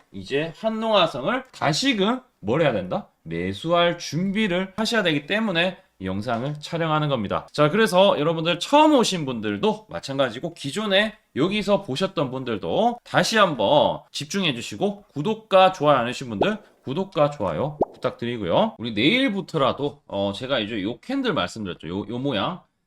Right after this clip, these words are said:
지금 이제 이렇게 하락으로 가고 있어요. 하락하고 있다가 이렇게 상승 추세가 오늘 이제 전환되었죠. 그리고 나서 주가가 빠지던가 어떻게든 간에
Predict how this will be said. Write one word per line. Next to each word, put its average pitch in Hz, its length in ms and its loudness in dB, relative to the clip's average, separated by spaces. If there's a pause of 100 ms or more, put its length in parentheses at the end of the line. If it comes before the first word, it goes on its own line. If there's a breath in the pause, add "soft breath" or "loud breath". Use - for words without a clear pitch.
지금 170 300 -4
이제 147 100 0
이렇게 202 300 -2
하락으로 277 420 2
가고 113 240 -4
있어요. 71 220 -14 (400)
하락하고 185 480 0
있다가 120 500 0 (220)
이렇게 135 200 -6
상승 233 440 -4
추세가 180 500 -2
오늘 262 240 2
이제 156 160 -4
전환되었죠. 107 760 -8
그리고 269 380 4
나서 233 320 2
주가가 196 540 0
빠지던가 233 680 2
어떻게든 143 400 0
간에 139 400 0